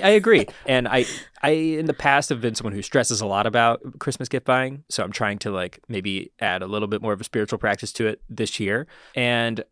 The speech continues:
Speaker 1: I was, I, I came across this Instagram reel where it was, like, uh, Dudley Dursley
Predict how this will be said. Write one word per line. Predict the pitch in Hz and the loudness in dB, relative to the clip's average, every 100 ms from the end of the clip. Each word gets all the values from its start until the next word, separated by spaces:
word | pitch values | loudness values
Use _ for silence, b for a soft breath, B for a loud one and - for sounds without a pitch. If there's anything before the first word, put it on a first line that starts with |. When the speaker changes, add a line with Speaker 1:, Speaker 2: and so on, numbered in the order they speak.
| - | 0
Speaker 1:
I | 131 | 2
was, | 131 - - - | 2 -2 -6 -2
I, | 131 127 | 0 0
I | |
came | 131 170 | 0 -2
across | 175 151 143 - | 4 4 4 0
this | 131 113 | -4 -6
Instagram | 110 - 113 101 95 - | -8 -6 -4 -4 -4 -6
reel | 104 98 95 95 - 113 | -4 -2 -2 -4 -8 -6
where | 110 | -4
it | 98 | -2
was, | 101 - | -4 -4
like, | 98 92 - b b b b | -4 -6 -10 b b b b
uh, | 98 - | -8 -6
Dudley | - 120 113 107 | 0 0 2 0
Dursley | 110 107 110 101 101 95 | 0 -2 -2 -2 -2 -4